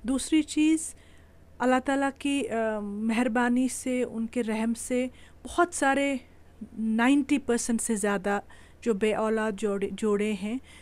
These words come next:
डिफरेंट फर्टिलिटी ट्रीटमेंट से, जो, which includes आईयूआई, आईवीएफ़, वो प्रेग्नेंट हो जाते हैं।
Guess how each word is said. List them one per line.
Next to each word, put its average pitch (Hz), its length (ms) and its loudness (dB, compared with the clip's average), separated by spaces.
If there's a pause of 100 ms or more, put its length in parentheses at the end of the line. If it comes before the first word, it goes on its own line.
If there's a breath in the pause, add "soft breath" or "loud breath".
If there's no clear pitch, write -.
(180 loud breath)
डिफरेंट 311 600 0 (320)
फर्टिलिटी 247 500 -2
ट्रीटमेंट 226 560 -4
से, 254 340 -2 (460 loud breath)
जो, 233 200 -4
which 247 200 -4
includes 294 540 4
आईयूआई, 202 600 2
आईवीएफ़, 208 680 0 (840 soft breath)
वो 240 180 2
प्रेग्नेंट 208 460 0
हो 196 120 -2
जाते 185 380 -6
हैं। 190 260 -12